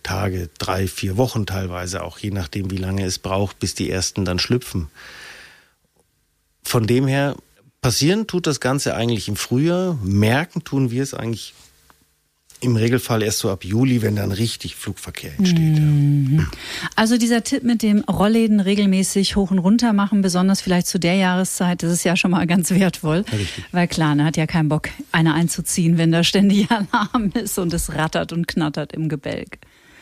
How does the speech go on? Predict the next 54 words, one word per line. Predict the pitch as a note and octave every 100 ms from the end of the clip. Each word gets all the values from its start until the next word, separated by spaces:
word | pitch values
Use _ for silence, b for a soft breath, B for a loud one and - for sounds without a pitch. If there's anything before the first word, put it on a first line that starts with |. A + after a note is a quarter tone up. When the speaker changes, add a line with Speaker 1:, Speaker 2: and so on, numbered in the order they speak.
| -
Speaker 1:
Genau, | A2 E2 D#2+
also | F2+ G2+
das | C3
ist | C3+ -
tatsächlich | A2 B2+ A2
das | G2+
Einfachste, | - B2 B2 A2 - G2
was | G2 -
man | F#2+
machen | F#2+ F#2+ F2+
kann, | F#2+ F#2
ja, | G2
dann | G2+ F2+
hat | F#2+
man | G#2 G2
überhaupt | F#2 F2+
kein | - F2+
Problem. | - - - - _
Speaker 2:
Ja, | F#3+ F3+ E3+ F3+ B B B G3
ich | - B3+ -
habe | A3+ D#4
immer | E4 D4+
das | C4+
Gefühl, | C4+ B3+ C4+
also | F#3
die | F#3
Biene | F3+ G#3 C4
hat | F#3+
natürlich | F#3+ G3 F3
ein | F3+
super | E3 G#3+ A3+
Image, | G3+ G3+ C4 -
ein | F#3+
viel | - A3 A#3
besseres | F#3 E3 D#3+ D3+
Image | F3 D#3+ C#3+
als | C#3 -
die | E3+ C#3+
Wespe | C#3+ - A3 C4
oder | A3 E3 D#3
auch | D#3
sicherlich | F#3 F3 E3 D#3+ D#3+
als | D3+
die | E3+
Hornisse. | E3+ D#3+ G3+ - C#4
Die | G3+
Hornisse | F3+ F3 F#3+ F#3
ist | E3
wahrscheinlich | E3+ - D#3
die | E3
furchteinflößendste | - F#3+ G3+ - G#3 G#3+ - A3+ A3+ B3 - C4 F4 - B B
für | B - A3+
uns | A#3 -
Menschen, | A3+ B3 C4 -